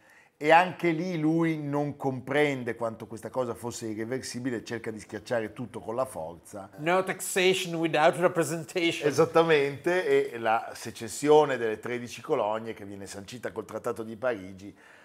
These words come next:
Speaker 1: segna il suo declino e determina anche una svolta storica,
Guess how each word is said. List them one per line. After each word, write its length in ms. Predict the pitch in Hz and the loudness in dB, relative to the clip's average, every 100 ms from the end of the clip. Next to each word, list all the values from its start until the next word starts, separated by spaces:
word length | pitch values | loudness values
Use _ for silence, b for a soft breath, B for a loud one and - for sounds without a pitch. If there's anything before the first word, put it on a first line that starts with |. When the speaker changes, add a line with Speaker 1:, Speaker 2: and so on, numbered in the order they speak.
| B _ | B _
Speaker 1:
segna 600 | - 131 131 135 131 - | -2 0 0 2 0 -2
il 180 | 135 120 | -10 -10
suo 380 | - 190 185 151 | -10 0 2 2
declino 680 | 127 - 123 117 104 113 - | 0 -6 -10 -10 -10 -14 0
e 540 | 196 233 - - - | 6 6 4 -10 -20
determina 680 | 127 135 135 151 190 175 120 | -10 -10 -2 0 0 -2 -2
anche 280 | 127 165 147 | -2 -2 -4
una 180 | 110 101 | -4 -6
svolta 420 | 104 139 131 147 | 2 2 2 -4
storica, 640 | 143 131 98 107 127 123 | -2 0 0 -2 -4 -4